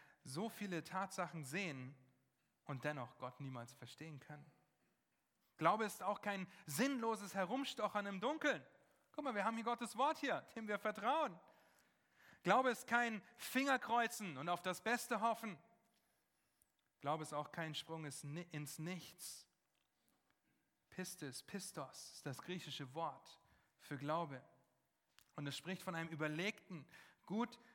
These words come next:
durchdachten, bewussten und absichtlichen Nachdenken.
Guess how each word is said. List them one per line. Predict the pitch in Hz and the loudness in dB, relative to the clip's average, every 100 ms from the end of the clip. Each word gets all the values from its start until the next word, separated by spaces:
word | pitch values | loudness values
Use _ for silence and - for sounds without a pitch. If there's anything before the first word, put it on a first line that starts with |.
| - | -8
durchdachten, | 151 139 170 180 - 208 190 | -6 0 4 4 2 -6 -6
bewussten | 143 165 214 - | -4 -2 -4 -4
und | 160 | -2
absichtlichen | 160 190 - 175 - 170 170 170 160 151 156 | 0 0 -2 -6 -6 -6 -4 -6 -6 -4 0
Nachdenken. | 160 180 190 - - _ 160 160 156 160 147 | 2 2 -2 -8 -20 _ -6 -6 -8 -10 -12